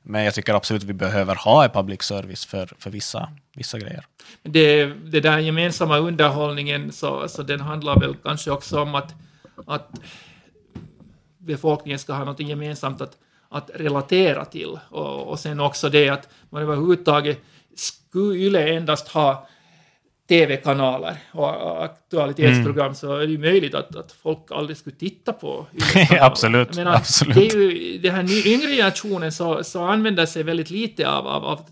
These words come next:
Speaker 2: T V-apparater överhuvudtaget. Alltså också när de tar del av YLE så är det väl ofta via, via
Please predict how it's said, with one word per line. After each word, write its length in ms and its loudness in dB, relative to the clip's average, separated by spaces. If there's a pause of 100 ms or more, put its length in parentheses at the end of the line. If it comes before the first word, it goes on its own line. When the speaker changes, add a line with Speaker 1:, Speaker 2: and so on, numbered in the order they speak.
(140)
Speaker 2:
T 180 4
V-apparater 540 -6
överhuvudtaget. 520 -6
Alltså 200 -8
också 200 -10
när 120 -6
de 160 -4
tar 160 0
del 200 2
av 100 -2
YLE 260 0
så 180 -10
är 60 -8
det 100 -10
väl 140 -6
ofta 280 -8
via, 300 -8 (400)
via 440 -4